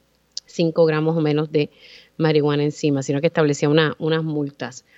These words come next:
Así que eso se pidió una reconsideración y no procedió porque el presidente de la Cámara sí lo determinó. Bueno, hay mucha, hay, hay muchos sindicatos que, que están molestos. Eh, recientemente la Junta de Control Fiscal sacó un comunicado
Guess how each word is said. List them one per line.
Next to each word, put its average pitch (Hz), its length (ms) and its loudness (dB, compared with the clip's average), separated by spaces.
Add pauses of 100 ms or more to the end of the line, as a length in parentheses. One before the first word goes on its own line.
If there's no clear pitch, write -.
(140)
Así 175 160 -8
que 170 200 6
eso 185 380 0
se 170 180 -2
pidió 156 280 -2
una 170 160 0
reconsideración 190 800 -2
y 165 140 0
no 165 240 2
procedió 202 420 2
porque 170 240 -2
el 151 40 0
presidente 156 400 -2
de 156 40 -2
la 160 80 -2
Cámara 156 340 -2
sí - 300 -6
lo 143 200 -2
determinó. 143 1300 0 (440)
Bueno, 208 320 4
hay 254 360 0
mucha, 220 1200 -2
hay, - 160 -6
hay 190 100 -2
muchos 202 300 -2
sindicatos 208 540 -4
que, 175 360 0
que 175 60 -10
están 165 240 -4
molestos. 180 800 0
Eh, 156 400 0
recientemente 190 800 2
la 180 120 2
Junta 175 200 0
de 175 40 0
Control 190 280 -2
Fiscal 196 300 -4
sacó 180 220 -4
un 160 80 -2
comunicado 170 720 0